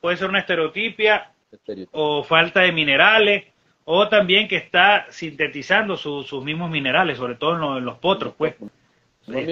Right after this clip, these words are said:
Speaker 1: Está
Speaker 2: yo creo que puede fortalecer la microbiología de
Speaker 1: En lo, sí, porque, eh, hay deficiencia de minerales ahí en esa,
Speaker 2: Claro.
Speaker 1: en esa, es, o a veces también es por hambre.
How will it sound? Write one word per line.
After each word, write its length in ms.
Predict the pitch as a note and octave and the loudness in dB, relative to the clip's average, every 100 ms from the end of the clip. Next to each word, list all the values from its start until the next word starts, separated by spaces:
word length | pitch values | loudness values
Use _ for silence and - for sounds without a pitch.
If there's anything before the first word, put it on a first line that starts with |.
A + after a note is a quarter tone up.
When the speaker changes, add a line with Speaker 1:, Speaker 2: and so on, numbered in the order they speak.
| F3 | 0
Speaker 1:
Está 240 | C3+ C#3+ C#3+ | 2 4 2
Speaker 2:
yo 40 | |
creo 140 | F3+ E3+ | 0 0
que 120 | C3+ | 0
puede 500 | D#3 E3 D#3 A2 _ _ - | 6 6 6 2 _ _ -4
fortalecer 680 | A#2+ - A#2+ A2+ A#2+ D#3 D#3 | -2 0 -2 -2 4 6 6
la 300 | C3 A2 G2 | 2 -4 -8
microbiología 1000 | G#2 A2 - A2+ A2 G#2+ G2+ C3+ A2 G2 _ _ _ _ - | -10 -10 -6 -4 -2 -4 -4 -2 -2 -4 _ _ _ _ -10
de 440 | G#2 G2+ F#2+ F2+ F2 _ _ _ - | -8 -6 -8 -12 _ _ _ _ 0
Speaker 1:
En 240 | E3 E3+ D#3+ | 2 4 4
lo, 260 | D#3 D3 | 4 2
sí, 200 | - G#3+ | 0 0
porque, 1160 | E3+ D#3 C#3 D#3 D#3 D3+ D3+ D3+ C#3 D3 D3 C#3+ | 0 -6 -6 0 4 4 2 0 -2 0 0 -2
eh, 60 | B2+ - | -6 -4
hay 120 | E3+ | 0
deficiencia 600 | G3 F3+ D3+ E3+ F3+ G3+ | 0 -2 -2 -2 0 -2
de 40 | |
minerales 520 | E3 C#3 C3+ F#3 C#3+ A#2+ | -2 -2 0 0 -2 -6
ahí 180 | B2+ | -6
en 100 | D3 | -4
esa, 180 | E3 A#2 | -4 0
Speaker 2:
Claro. 180 | A#2 - _ _ - | 0 -2 _ _ -10
Speaker 1:
en 120 | B2+ | -6
esa, 560 | C#3 D#3 D3 C3 G#2+ - _ _ _ _ _ _ _ _ | -2 2 2 2 -2 -12 _ _ _ _ _ _ _ _
es, 240 | C3+ C#3+ - | -2 -2 -2
o 160 | C3 C3+ | 2 4
a 60 | C3+ | 4
veces 240 | C#3+ E3 | 2 2
también 280 | D3+ D3+ D#3+ | 0 2 2
es 100 | E3 | 2
por 200 | E3 D3+ | 4 6
hambre. 380 | F#3 F#3+ - | 6 2 -4